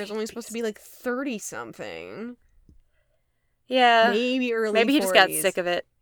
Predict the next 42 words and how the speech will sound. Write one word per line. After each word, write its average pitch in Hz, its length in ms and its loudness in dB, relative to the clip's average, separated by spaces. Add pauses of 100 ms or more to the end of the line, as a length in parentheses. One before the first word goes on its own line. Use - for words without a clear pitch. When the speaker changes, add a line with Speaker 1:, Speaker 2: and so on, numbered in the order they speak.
(1120)
Speaker 1:
Also, 330 200 -2
I - 20 -2
find 294 120 2
Speaker 2:
"I'm 269 40 4
Speaker 1:
it 247 60 2
really - 80 -2
Speaker 2:
sick 247 140 2
of 220 40 4
Speaker 1:
funny 214 80 0
Speaker 2:
being 185 200 4
Speaker 1:
that 214 80 -4
Speaker 2:
King 185 180 -2
Beast." 208 400 -4 (400)
Speaker 1:
all 214 180 0
of 262 80 -4
these, 262 300 -8
all 180 180 -10
of 196 80 -10
these 202 160 -12
Disney 175 240 -10
characters 170 320 -12
have 165 180 -16
one 175 440 -8
child. 143 600 -14 (960)
Speaker 2:
Yeah. 202 260 2 (260)
Speaker 1:
No 185 340 -6
siblings. 143 800 -12 (680)
One 185 220 -8
child 185 440 -8
only. 165 560 -12 (360)
Like, 302 140 -4
the 294 80 -2
villains 226 540 -4
I 143 100 -12
get, 156 360 -8 (100)
but, 190 160 -6
like, 202 240 -10
the, 202 280 -8
I 247 80 -12
feel 427 240 -2
like 320 200 -4
the, 208 340 -4